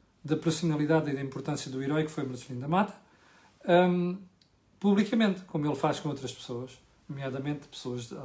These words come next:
área da esquerda, ou então da parte ideológica da esquerda. Portanto, isso não lhe desculpo. Mas quero dizer que fiquei muito sensibilizado e fiquei muito, hum,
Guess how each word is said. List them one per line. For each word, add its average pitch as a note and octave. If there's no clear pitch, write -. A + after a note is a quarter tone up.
área C3
da D3+
esquerda, F#3+
ou D3+
então E3
da D#3
parte E3
ideológica D#3
da A#2+
esquerda. -
Portanto, B2+
isso D#3+
não E3+
lhe D3+
desculpo. -
Mas -
quero E3+
dizer D#3
que -
fiquei D3+
muito F3
sensibilizado D3+
e -
fiquei D#3
muito, E3+
hum, C#3+